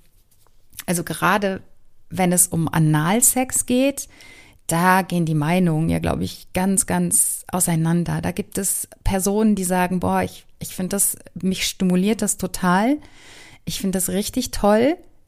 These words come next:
egal ob jetzt, ähm, mit dem Finger oder mit irgendwelchen Sexspielzeugen oder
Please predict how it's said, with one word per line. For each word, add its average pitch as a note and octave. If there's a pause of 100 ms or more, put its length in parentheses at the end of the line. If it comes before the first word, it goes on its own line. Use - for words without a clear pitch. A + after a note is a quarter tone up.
egal F#3+
ob -
jetzt, -
ähm, E3+ (360)
mit G3
dem A3+
Finger F3+
oder F#3
mit F#3
irgendwelchen F#3
Sexspielzeugen E3+
oder F3+